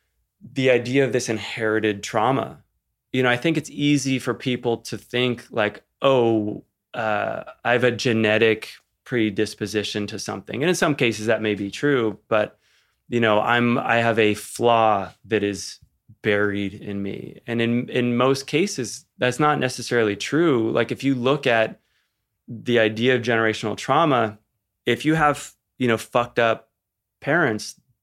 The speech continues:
they're gonna raise, like, there's no, it's, it's almost impossible to not be fucked up in a different way because you're just trying to survive. And so part of the, the model is, like,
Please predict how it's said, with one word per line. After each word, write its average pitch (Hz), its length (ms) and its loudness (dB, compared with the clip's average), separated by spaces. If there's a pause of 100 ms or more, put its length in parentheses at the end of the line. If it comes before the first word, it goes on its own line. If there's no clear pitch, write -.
they're 123 180 0
gonna 131 200 2
raise, 139 400 2
like, 127 120 2
there's 131 140 -4
no, 147 280 2
it's, - 240 -4 (160)
it's 127 160 -6
almost 143 180 2
impossible 127 540 -2
to 123 140 -6
not 120 420 0 (480)
be 123 100 0
fucked 120 380 0
up 120 160 0
in 113 100 2
a 107 60 0
different 107 420 -4
way 110 540 2 (500)
because 123 340 0
you're 123 120 -2
just 135 180 -2
trying 113 220 0
to 107 40 -2
survive. 104 760 -4
And 113 120 -2
so 117 420 4 (480)
part 131 220 2
of 131 60 2
the, 120 260 0
the 117 100 -2
model 117 420 4
is, 107 280 0
like, 107 360 -2